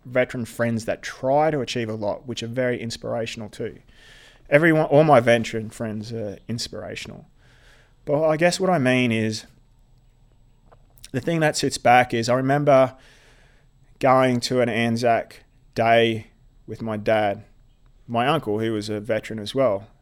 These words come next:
and my oldest son. And we went to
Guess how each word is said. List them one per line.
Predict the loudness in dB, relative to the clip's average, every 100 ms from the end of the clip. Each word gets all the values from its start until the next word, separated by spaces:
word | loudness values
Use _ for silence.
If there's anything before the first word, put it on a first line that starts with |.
| _ -10
and | -6
my | -6 -6 -6 -8 -6
oldest | -6 -6 -6
son. | -6 -6 -10 -18 _ _ _ _ _ _ _ _ _
And | -8
we | -4
went | -2 -2
to | 0 2 2 0